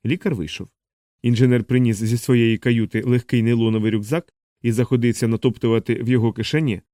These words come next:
пласкі бляшанки з недоторканим запасом. Тим часом повернувся лікар, тримаючи в руці короткий оксидований циліндр,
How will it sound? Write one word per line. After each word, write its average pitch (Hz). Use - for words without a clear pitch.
пласкі 120
бляшанки 113
з 117
недоторканим 123
запасом. 98
Тим 123
часом 120
повернувся 117
лікар, 117
тримаючи 117
в 107
руці 113
короткий 113
оксидований 110
циліндр, 120